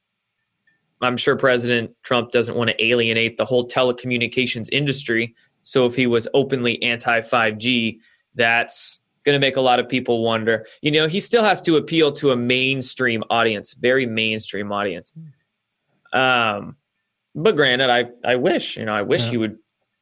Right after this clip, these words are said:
Speaker 1: talk about five G more, vaccines more, something like that.
Speaker 2: No, I, th-,
Speaker 1: But,
Speaker 2: I
Speaker 1: uh,
Speaker 2: think I just wanna say, I think you made a really good point. Like you said before, we have our own bias, what we would like to Q talk more about or Trump, but we're not, it's easy for us, you know, behind the screen on the keyboard, like,
Speaker 1: Yeah.
Speaker 2: let's expose everything, yes.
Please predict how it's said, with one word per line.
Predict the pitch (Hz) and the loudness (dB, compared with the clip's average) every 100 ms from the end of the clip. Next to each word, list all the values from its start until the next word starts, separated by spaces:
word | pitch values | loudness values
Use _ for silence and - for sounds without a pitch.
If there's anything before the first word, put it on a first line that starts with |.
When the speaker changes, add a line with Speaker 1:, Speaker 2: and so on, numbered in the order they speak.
| _ _ - | _ _ -4
Speaker 1:
talk | - 123 | -2 -2
about | 113 101 - | -4 -6 -4
five | 110 104 101 | -2 -2 -2
G | - 104 | -10 -8
more, | 101 101 98 | -6 -6 -4
vaccines | 98 95 - 101 98 107 107 | -6 -6 -10 -12 -6 -2 -2
more, | 98 95 | -4 -8
something | - - | -12 -14
like | 95 _ | -18 _
that. | 101 95 - - _ - | -8 -8 -12 -20 _ -4
Speaker 2:
No, | 156 165 | 2 2
I, | |
th-, | 123 | 2
Speaker 1:
But, | 117 | 2
Speaker 2:
I | |
Speaker 1:
uh, | 175 | 2
Speaker 2:
think | 196 190 175 - | 2 0 -2 -6
I | 196 | -4
just | 165 | 0
wanna | 151 147 | 2 2
say, | 165 156 | 2 2
I | 160 | 2
think | 143 160 160 - _ | 0 0 -2 -4 _
you | 156 | 2
made | 143 139 | 2 4
a | |
really | 135 139 | 2 2
good | 131 117 | 0 0
point. | - 190 160 135 - | 2 2 2 -2 -2
Like | 127 | -4
you | 120 | 0
said | 131 120 | -2 -2
before, | 117 139 | -2 0
we | 123 | 2
have | 131 123 | 2 0
our | |
own | 123 120 | 0 0
bias, | 120 123 131 | 2 2 0
what | 117 | -2
we | 117 | -2
would | 117 | 0
like | 117 117 | 0 -2
to | 113 | -10
Q | 101 - 123 | -10 -4 -4
talk | - 123 117 | 0 -2 0
more | 120 | 0
about | 117 117 113 | 2 0 0
or | 104 | -4
Trump, | - 123 127 131 | -2 0 0 0
but | 131 117 | -2 0
we're | 170 | 2
not, | 175 156 | 2 -2
it's | 160 160 - | -4 -4 -2
easy | 202 170 170 | 0 2 2
for | - 143 | 2 2
us, | 151 - | 0 -4
you | 135 | -2
know, | 131 143 139 | 0 0 -2
behind | 127 113 139 131 | -2 0 0 0
the | |
screen | 117 - 135 143 | -2 0 2 2
on | 135 | 2
the | 120 | 0
keyboard, | - 135 139 147 | 0 0 2 0
like, | 127 120 | 0 2
Speaker 1:
Yeah. | 117 | 2
Speaker 2:
let's | 135 | 0
expose | 127 - 139 151 143 | -2 -2 2 2 2
everything, | 143 135 123 139 127 | 0 0 0 -2 0
yes. | 123 135 147 - | 0 2 0 -4